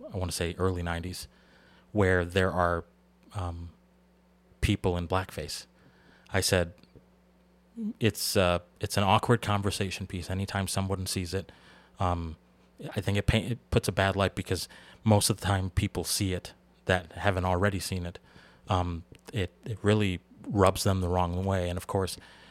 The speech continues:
when people who have seen it before see it again,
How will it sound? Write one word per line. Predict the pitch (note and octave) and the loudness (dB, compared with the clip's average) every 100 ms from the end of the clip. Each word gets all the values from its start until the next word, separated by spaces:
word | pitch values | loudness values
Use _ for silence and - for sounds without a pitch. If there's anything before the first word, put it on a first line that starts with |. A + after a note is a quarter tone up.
| - | -2
when | G#2 F#2 | 0 2
people | G#2+ G2+ D#2+ | 2 2 2
who | |
have | G2 F#2 | 2 2
seen | G#2 F#2 | -2 -2
it | |
before | F2 - F#2 F#2 | -4 0 0 0
see | - F#2 | -2 -2
it | F2 | -2
again, | F2 G2+ F#2+ F2 | 0 0 0 -4